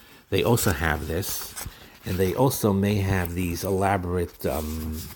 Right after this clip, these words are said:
behaviors. If you study the animal behavior, they have rituals of courtships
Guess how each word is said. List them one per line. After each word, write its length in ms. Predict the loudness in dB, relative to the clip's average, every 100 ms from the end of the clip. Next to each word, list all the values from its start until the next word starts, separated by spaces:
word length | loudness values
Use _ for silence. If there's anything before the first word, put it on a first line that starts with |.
| -4
behaviors. 680 | -2 2 4 4 4 2 0
If 120 | -6
you 60 | -4
study 600 | -6 2 2 2 0 -6 -14 -18 -18 -20 -20 -2
the 340 | 0 2 2 0 -6 -8 -4
animal 320 | 0 2 0
behavior, 640 | 0 0 0 0 0 -2 -4 -6
they 100 | -6
have 500 | -4 0 2 2 0 -10 -20 -20 -14 0
rituals 760 | 0 2 2 4 4 2 -2
of 580 | -2 0 0 0 -4 -8
courtships 1040 | -4 0 0 0 -4 -6 -4 -10 -10 -12